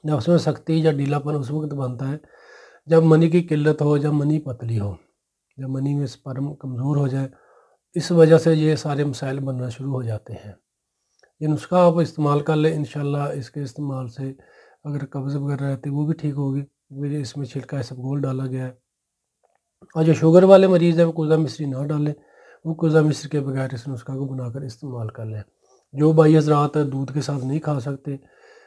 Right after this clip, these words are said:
वो दूध में मिक्स करके खा लें या दही में मिक्स करके खा लें या किसी भी फ्रूट का शेक तैयार करके उसके साथ खा सकते हैं।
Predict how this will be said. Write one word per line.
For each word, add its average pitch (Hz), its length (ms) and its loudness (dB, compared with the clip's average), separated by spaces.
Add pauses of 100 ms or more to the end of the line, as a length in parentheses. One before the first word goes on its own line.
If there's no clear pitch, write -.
(140)
वो 160 120 0
दूध 147 260 2
में 160 80 6
मिक्स 151 240 2
करके 175 260 0
खा 165 180 2
लें 165 140 6
या 160 200 2
दही 123 320 -4
में 147 120 2
मिक्स 143 160 -6
करके 160 260 -4
खा 147 140 -2
लें 147 240 -2
या 147 180 -2
किसी 151 300 -6
भी 147 220 -2 (480)
फ्रूट 151 200 -2
का 151 120 2
शेक 139 320 -6
तैयार 135 200 -4
करके 135 300 -10
उसके 139 300 -12
साथ 123 200 -8
खा 120 220 -12
सकते 110 320 -16
हैं। 95 240 -12